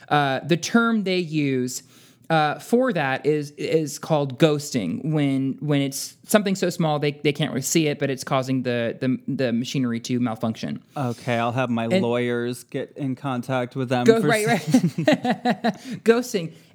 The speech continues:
Speaker 1: And anyway, so he explained this to, to my assistant Heather, and, um, he, he s-, he, he, he replaced, he replaced the, the microchip, and it, it started working fine. And on his way out, he said, "Oh, by the way, you know, it was, it was nice to meet you, Karen,"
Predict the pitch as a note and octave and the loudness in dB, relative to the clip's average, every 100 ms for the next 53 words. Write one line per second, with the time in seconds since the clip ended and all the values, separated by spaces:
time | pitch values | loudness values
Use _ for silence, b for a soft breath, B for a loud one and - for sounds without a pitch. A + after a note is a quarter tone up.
0 | - A3+ A3 C4 B3 G#3 A3+ G#3+ - - | -2 0 0 0 0 0 0 -2 -2 0
1 | B3+ B3 A#3+ - A3 - - G#3+ G#3 G#3+ | 2 0 -2 -4 -4 -4 -2 0 0 -2
2 | G3+ G#3 F#3+ G#3 - F#3 F3+ F3+ F#3 B | 0 -2 -2 -2 0 0 0 -2 -6 B
3 | B - F#3+ F#3 F3+ F#3 - F3+ E3+ E3+ | B -4 -2 0 0 -2 -2 -2 0 -2
4 | - - - F#3+ F#3+ G3+ - - - G3+ | -6 -6 -4 -2 -2 -4 -8 -14 -6 -2
5 | G3+ F#3+ - F3+ C#3 E3 F#3+ - - F#3 | -2 -4 -8 -6 -4 -2 -2 -4 -4 -4
6 | - G3 F#3 F3 - B3 B3+ - F#3+ F#3 | -2 -2 0 0 2 2 0 -4 -4 -2
7 | A#3+ A3+ A#3 - F#3+ F3+ F3+ - F#3 F3+ | 0 0 -2 -2 -2 0 -2 -4 -2 -2
8 | F3 E3+ F3 E3+ E3 E3+ D#3 D#3 E3+ - | -2 -2 0 0 -2 -2 -2 -2 -2 -2
9 | - D#3+ - - G#3 G3 F#3+ G3 F#3+ F3+ | -4 -6 -6 0 0 2 -2 -2 -2 0
10 | D#3 D3+ D3+ D3 E3 D3+ D#3 E3+ F#3 G#3 | -2 0 -2 -4 -4 -6 -4 -2 0 0
11 | G3+ F3 F#3 F3 E3 E3+ E3+ D#3 B B | -2 0 0 2 0 -2 -2 -2 B B
12 | B3+ B3 A3+ A3 G#3+ G#3+ G3 G3 A3 A#3 | 4 4 2 0 0 0 -2 0 2 2
13 | A#3 A3+ - G3 F#3 - D#3+ D3+ C3+ C3 | 2 0 0 0 2 0 0 0 0 0
14 | C#3+ | -4